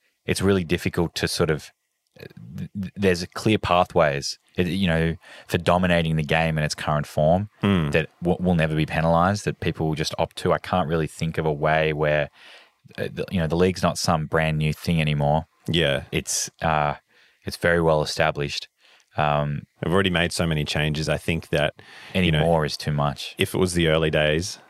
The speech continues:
Speaker 1: You can get
Speaker 2: if
Speaker 1: away
Speaker 2: it was
Speaker 1: with
Speaker 2: the
Speaker 1: it.
Speaker 2: current guys, but back in the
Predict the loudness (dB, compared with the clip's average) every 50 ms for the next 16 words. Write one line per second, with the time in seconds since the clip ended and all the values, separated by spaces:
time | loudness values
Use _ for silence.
0 | _ -6 -6 -6 -4 -2 -2 -2 -2 -2 -4 -4 -2 -2 0 2 2 2 2 0
1 | 0 -2 -6 -8 -4 -2 0 2 2 2 0 -2 -6 _ _ -20 _ _ -20 -20
2 | -20 _ _ _ 0 2 2 4 2 2 0 -2 -4 -8 -12 -16 _ _ _ _
3 | _ _ _ _ _ _ -2 0 0 0 0 0 -2 -4 -4 -4 -4